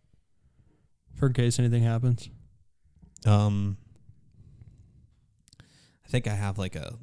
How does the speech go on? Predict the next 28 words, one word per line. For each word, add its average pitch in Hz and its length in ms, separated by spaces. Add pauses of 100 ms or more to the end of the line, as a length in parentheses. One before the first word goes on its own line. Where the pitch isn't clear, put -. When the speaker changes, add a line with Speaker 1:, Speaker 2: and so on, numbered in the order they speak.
Speaker 2:
little, 92 400 (540)
like, - 100
first - 420
aid 95 260
kit, - 300
but - 60
Speaker 1:
First 135 200
Speaker 2:
I 123 60
Speaker 1:
aid 120 80
Speaker 2:
don't, 117 60
Speaker 1:
kit. 120 280
Speaker 2:
I 113 80
don't 104 160
have, 98 240
like, 69 200
it's - 240
nothing 110 280
crazy. 98 480 (280)
It's - 100
just - 160
the 110 60
one 101 140
that 87 120
came 95 240
with 104 140
the - 60
<laughs> - 0
car. - 520